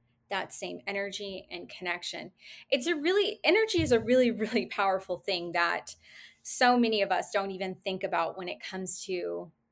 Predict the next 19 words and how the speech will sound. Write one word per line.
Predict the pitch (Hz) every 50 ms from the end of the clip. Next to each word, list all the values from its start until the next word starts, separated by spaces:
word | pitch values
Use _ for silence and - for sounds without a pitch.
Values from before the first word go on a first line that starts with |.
| _ _ _ _ _ _ _ _ _ _ _ _ _ _ - 180 -
business. | 214 208 208 208 - 175 - - - - - - - - _ _ _ _ _ _ _ _ _ _ _ _ _ _ _ _ _ -
We | 233
think | 233 - 254 240 240
of | 233 202 - -
business | 220 214 208 208 208 196 190 -
as | 208 180 175 175 175 - -
analytical, | 196 185 180 175 180 196 196 202 196 196 190 185 180 180 180
straightforward, | - - - 185 170 175 - - - 196 190 185 180 180 180 180 175 170 175 - - -
and, | 170 170 175 180 180 160 143 160 180 180 - - -
um, | - 180 180 175 170 170 175 180 185 - _ _ _ _ _ _ _ _ _ _ _ _ _ _ _ _ _ _ _ _ _ - - - - - - - _
you | - 214 202
know, | 190 190 190
if | 190 190 -
you | 196 185 175
write | 202 190 190 190
it | 175 185
down | 202 185 185 180
on | 180 180 180
paper, | - - 196 180 180 - 180 175 175 175 175 180 170